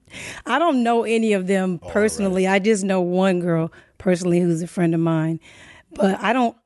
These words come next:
Speaker 1: I don't even know why they do that. Like, it's just crazy to me. It's crazy to run into somebody. But when I,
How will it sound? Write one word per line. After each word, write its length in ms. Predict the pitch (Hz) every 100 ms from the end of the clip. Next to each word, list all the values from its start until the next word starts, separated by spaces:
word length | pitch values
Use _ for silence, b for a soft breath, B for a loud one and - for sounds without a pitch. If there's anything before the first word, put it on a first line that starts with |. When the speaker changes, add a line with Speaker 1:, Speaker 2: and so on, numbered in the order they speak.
| _
Speaker 1:
I 100 | 214
don't 260 | 254 240 226
even 200 | 208 196
know 120 | 202
why 240 | 190 190
they 180 | 175 190
do 160 | 175 185
that. 280 | 180 180 190
Like, 160 | 180
it's 160 | 226 262
just 220 | 269 240
crazy 380 | - 214 220 170
to 120 | -
me. 260 | 165 165 175 -
It's 180 | 196
crazy 500 | - - 202 208 190 165
to 140 | 185
run 220 | 170 185
into 200 | 220 214
somebody. 520 | - 185 175 170 170 B B B B -
But 340 | 175 202 202
when 220 | 196 208 202
I, 200 | 190